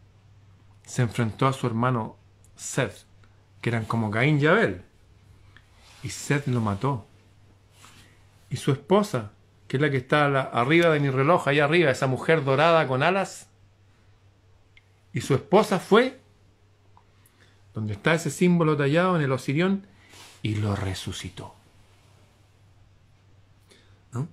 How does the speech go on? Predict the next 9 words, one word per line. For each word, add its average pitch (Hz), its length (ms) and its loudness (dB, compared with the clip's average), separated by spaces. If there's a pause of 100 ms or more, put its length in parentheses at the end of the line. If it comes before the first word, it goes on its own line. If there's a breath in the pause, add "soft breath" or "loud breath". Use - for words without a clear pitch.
(600 soft breath)
Hay 120 140 -2
una 135 180 2
pelea 151 400 2
entre 139 240 -2
el 120 80 -2
bien 135 280 0
y 135 40 -2
el 127 100 0
mal 123 320 -4